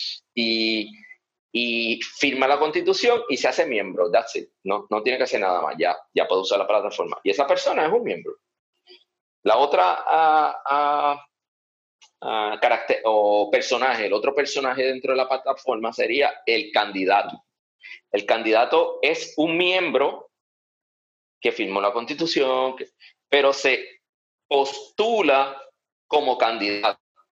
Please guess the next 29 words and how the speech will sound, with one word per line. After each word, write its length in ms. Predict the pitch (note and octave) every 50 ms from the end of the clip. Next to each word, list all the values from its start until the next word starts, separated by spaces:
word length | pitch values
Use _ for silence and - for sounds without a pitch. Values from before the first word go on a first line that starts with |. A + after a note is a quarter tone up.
| _ _ _ _ _ _ _ _ _ _ _ _ _ _ _ _ -
¿verdad? 220 | - G#2 A#2+ C3+ C#3+
Y 60 | C3+
para 200 | - A#2 A2 G#2+
hacerlo 360 | - - - C#3+ C#3 C3+ C#3
en 120 | C#3+ C#3+ C#3
este 180 | C#3+ C#3 D#3+
momento 460 | D#3 D#3+ D#3 F3 A3 A3+ A3 - C3 -
tiene 380 | A#2 A2 A2 A2 G#2+ A2+ -
que 400 | - A#2 A2 B2 A2+ A2+ - - _ _ _ _ -
hacer 300 | - - - - A#2+ A#2
un 100 | C3 C3+
stake 640 | - - - - F#3+ F3+ E3+ D3+ C#3 - - - - -
de 380 | G#2 A2+ G#2+ G#2 G2 G2 F#2+ F#2+
diez 180 | G2 G2 F#2+
mil, 480 | G#2 G#2 G#2+ G#2+ A#2 B2 C3+ C#3+ C#3 -
eh, 640 | - C3 B2+ B2+ B2 B2 A#2+ A#2+ A#2+ A#2+ A#2 A#2 A#2+ A#2
bigs, 580 | G3 G3+ D#3+ - - - - - - - _ _ _ _ _ _ _ _ _ _ _ _ _ _ _ _ _
que 80 | - -
eso 240 | G2 - - A2 G#2+
es 60 | -
una 400 | - G#2+ G#2 G#2 G#2 G2+ F#2+ -
conversación 640 | - G#2+ G2+ G2 G2 G2 F#2+ - G#2+ G2+ A2 - - _
<laughs> 60 | - C3
solita, 500 | - - B2 G#2 G#2 A#2 A2 G2 G2 G2
porque 340 | F#2 F2+ F2+ - G#2 G2+
eso 140 | G#2 G#2 A2
es 60 | G2+
así, 320 | G#2 G#2+ G#2+ A#2+ G#2+ - - - - - - - - - _ -
ah, 500 | - A#2+ A#2 A2+ A2 A2 G#2+ G#2+ - -